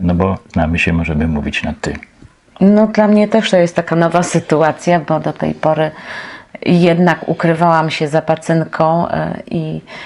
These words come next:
Speaker 2: nie zastanawiałam się, e, nad tym, e, ani jak wyglądam, ani jakie miny robię, a teraz już, e,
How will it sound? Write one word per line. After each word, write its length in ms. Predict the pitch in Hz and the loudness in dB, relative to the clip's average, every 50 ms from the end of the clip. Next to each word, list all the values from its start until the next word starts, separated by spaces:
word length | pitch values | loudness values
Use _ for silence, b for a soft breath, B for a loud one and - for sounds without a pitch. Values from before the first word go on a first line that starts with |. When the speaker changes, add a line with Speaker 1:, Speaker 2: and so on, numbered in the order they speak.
| B B | B B
Speaker 2:
nie 100 | - 175 | 2 2
zastanawiałam 680 | 160 160 - - 165 160 156 151 165 160 156 156 151 156 | 2 0 0 -2 0 0 0 2 2 2 2 2 0 -2
się, 180 | - - - 156 | -4 -4 -2 -2
e, 340 | 156 156 - - 170 170 170 | -2 -2 -2 -2 -4 -2 0
nad 360 | 175 170 160 156 - - _ | 0 2 2 0 -2 -8 _
tym, 300 | - 160 165 180 180 180 - - | -4 -2 -2 -2 -2 -4 -6 -8
e, 240 | 165 160 156 165 - - | -8 -8 -8 -8 -6 -4
ani 300 | - 170 165 160 160 156 | -2 -2 0 0 0 0
jak 220 | 165 160 147 156 | 0 0 0 0
wyglądam, 680 | 151 165 151 160 156 151 151 147 135 151 151 160 160 - | 0 0 2 2 2 2 0 0 0 0 0 0 -2 -4
ani 420 | - - 151 147 151 151 156 151 B B B B B B B B | -4 -4 -4 -4 -4 -4 -4 -6 B B B B B B B B
jakie 280 | - 170 170 175 - 202 | 0 0 0 2 4 6
miny 400 | 196 196 190 180 170 165 160 151 | 6 6 6 6 6 4 4 4
robię, 520 | 156 156 147 143 139 143 143 147 - - - | 4 2 0 0 -2 -2 -2 -2 -2 -4 -4
a 100 | - - | -6 -6
teraz 460 | - - 156 147 147 165 170 - - | -6 -6 -4 -2 -2 -2 -2 -6 -12
już, 340 | 147 147 - - - - | -14 -12 -12 -14 -14 -10
e, 40 | - | -10